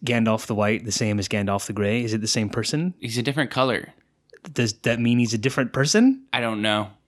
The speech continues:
Speaker 1: There's, there's debate about this. If you look on the
Speaker 2: <laughs>
Speaker 1: internet,
Speaker 2: I
Speaker 1: you
Speaker 2: know.
Speaker 1: will see, like,
Speaker 2: I know.
Speaker 1: is Gandalf the
Speaker 2: We
Speaker 1: Grey
Speaker 2: could,
Speaker 1: the same as Gandalf
Speaker 2: we could
Speaker 1: the White?
Speaker 2: go onto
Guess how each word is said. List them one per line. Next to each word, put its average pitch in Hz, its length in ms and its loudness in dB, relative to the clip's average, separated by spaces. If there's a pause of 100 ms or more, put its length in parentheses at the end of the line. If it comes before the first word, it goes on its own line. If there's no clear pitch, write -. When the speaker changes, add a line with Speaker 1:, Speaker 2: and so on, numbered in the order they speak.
(360)
Speaker 1:
There's, 196 300 6
there's 196 240 4
debate 151 320 4
about 123 260 2
this. 117 220 4
If 143 140 0
you 254 180 8
look 233 160 6
on 208 160 8
the 185 80 4
Speaker 2:
<laughs> - 20 4
Speaker 1:
internet, 175 200 8
Speaker 2:
I 220 60 6
Speaker 1:
you 208 180 6
Speaker 2:
know. 233 100 8
Speaker 1:
will 185 80 8
see, 185 320 8
like, 151 220 6
Speaker 2:
I 180 140 4
know. 170 280 4
Speaker 1:
is 233 180 8
Gandalf 220 420 8
the 202 60 4
Speaker 2:
We 185 100 8
Speaker 1:
Grey 175 100 10
Speaker 2:
could, 175 60 8
Speaker 1:
the 160 40 0
same 196 260 6
as 175 80 0
Gandalf 175 260 6
Speaker 2:
we 156 60 6
could 151 160 4
Speaker 1:
the 165 40 6
White? 165 80 10
Speaker 2:
go 147 60 8
onto - 180 2